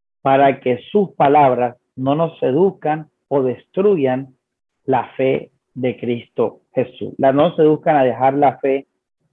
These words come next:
o nos destruyan lo que somos en Cristo. Entonces el mundano te puede decir muchas cosas de derrota. Y, y aquí vienen, eh, como te digo, o sea, ¿qué eres tú en Cristo Jesús?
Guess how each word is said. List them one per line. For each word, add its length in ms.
o 140
nos 160
destruyan 580
lo 140
que 140
somos 340
en 100
Cristo. 440
Entonces 280
el 120
mundano 640
te 140
puede 260
decir 240
muchas 400
cosas 400
de 80
derrota. 500
Y, 180
y 200
aquí 280
vienen, 460
eh, 460
como 240
te 80
digo, 260
o 140
sea, 320
¿qué 140
eres 280
tú 100
en 140
Cristo 460
Jesús? 440